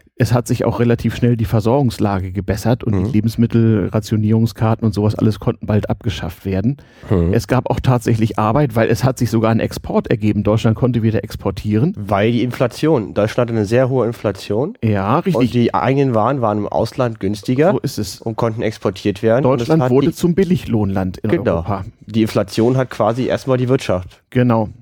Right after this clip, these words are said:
Speaker 2: gestärkt.
Speaker 1: Solange sie, ähm, einigermaßen moderat ablief.
Speaker 2: Das
Speaker 1: Also
Speaker 2: kann man ja hier auch nochmal sagen, bevor
Speaker 1: Mhm.
Speaker 2: es richtig, die, bevor die Kacke richtig am Dampfen ist, dass Inflation ja erstmal nichts Schlechtes ist.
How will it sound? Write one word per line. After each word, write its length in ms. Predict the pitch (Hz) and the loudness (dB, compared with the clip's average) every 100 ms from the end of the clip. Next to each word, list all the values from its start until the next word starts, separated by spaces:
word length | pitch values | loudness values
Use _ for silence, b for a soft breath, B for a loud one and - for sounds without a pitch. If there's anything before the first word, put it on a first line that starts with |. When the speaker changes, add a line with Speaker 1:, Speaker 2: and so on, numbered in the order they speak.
| - | -8
Speaker 2:
gestärkt. 540 | 107 - 101 87 - - | -6 0 0 0 -8 -18
Speaker 1:
Solange 380 | - 107 110 127 | -2 0 2 2
sie, 180 | 120 131 | 2 0
ähm, 160 | - 117 _ | -2 -6 _
einigermaßen 480 | - 127 123 127 123 | 0 2 2 2 2
moderat 480 | 135 123 113 117 - | 0 2 2 0 -4
ablief. 400 | - 107 101 - | -8 -6 -8 -6
Speaker 2:
Das 100 | - | -2
Speaker 1:
Also 100 | 113 | 0
Speaker 2:
kann 160 | 117 110 | 0 0
man 160 | 117 | 0
ja 40 | 113 | 2
hier 200 | 131 120 | 4 2
auch 60 | |
nochmal 260 | 120 113 107 | 2 -2 0
sagen, 240 | 135 123 | 0 0
bevor 300 | 95 98 101 | -2 0 0
Speaker 1:
Mhm. 40 | 101 | 0
Speaker 2:
es 120 | 110 | -2
richtig, 280 | 117 117 - | -2 -4 -8
die, 100 | 110 | -10
bevor 320 | 101 - 107 | -10 -4 -4
die 80 | 98 | -2
Kacke 300 | 107 110 107 | -4 -4 -6
richtig 220 | - 80 | -4 -6
am 100 | 85 | -2
Dampfen 320 | 90 95 113 | -4 -4 -6
ist, 180 | 117 - | -4 -2
dass 140 | 104 | -4
Inflation 540 | 101 - 92 - 107 120 | -2 -4 -2 0 2 2
ja 60 | |
erstmal 320 | - 107 113 | 0 0 -2
nichts 180 | 95 95 | -2 -2
Schlechtes 420 | - 120 - 90 | 0 0 0 -4
ist. 260 | - - | -4 -12